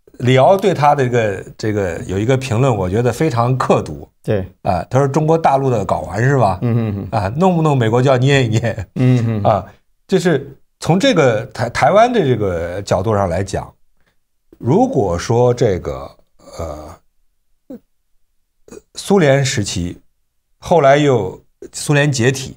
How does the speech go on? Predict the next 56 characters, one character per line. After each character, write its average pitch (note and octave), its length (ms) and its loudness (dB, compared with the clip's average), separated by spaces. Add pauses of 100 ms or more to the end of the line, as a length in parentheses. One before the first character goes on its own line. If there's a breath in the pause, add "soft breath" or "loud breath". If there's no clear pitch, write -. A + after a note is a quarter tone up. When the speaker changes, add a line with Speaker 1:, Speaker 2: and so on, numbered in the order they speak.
(120)
Speaker 2:
嗯， A#2 140 -4
嗯。 G2 200 -8 (180)
Speaker 1:
就 G2+ 100 -8
是， F2+ 200 -6 (280)
那， G#2+ 220 -2
那， G#2 200 -2
那 G#2 160 -2
就 G#2 140 -4
是 G2 140 -6
北 F#2 280 -4
约 C3 180 0
一 D3 100 -2
家 C#3+ 180 0
独 B2 160 -8
大 C3+ 220 0
了， - 140 -12
Speaker 2:
嗯， A#2 180 -2
嗯， A2+ 60 -2
嗯。 - 20 0
Speaker 1:
华 C#3 140 4
沙 D#3 100 2
条 C3+ 220 0
约 D3 60 0
都 C#3+ 120 -2
没 B2+ 120 0
有 - 160 0
了。 - 140 -16
Speaker 2:
嗯， G#2+ 200 -6
嗯， G2+ 180 -10
嗯。 A2 80 -6
Speaker 1:
啊， D#2+ 120 -10 (320)
那， B2 200 0
那 A2+ 180 0
是 G2+ 160 -6
一， E3+ 200 -4
单 F#3 260 4
极 C3 160 -2
世 - 180 -2
界。 F#2+ 240 -2 (460)
那 F3 120 0
在 F3+ 200 4
这 F#3 300 2
个， G#2 120 -2 (280)
在 B2 380 4
江-， F#3+ 420 0
江 F#3+ 200 2
湖 C3+ 220 -2
时 G2 180 -4
期， D#2 340 -10
Speaker 2:
嗯， A#2+ 200 0
嗯。 G2+ 160 -6 (120)
Speaker 1:
哎， D2+ 260 -6 (800)
<clears throat> - 200 -6 (960)
实 - 280 -2
际 D#3+ 160 0
上， F#2 280 0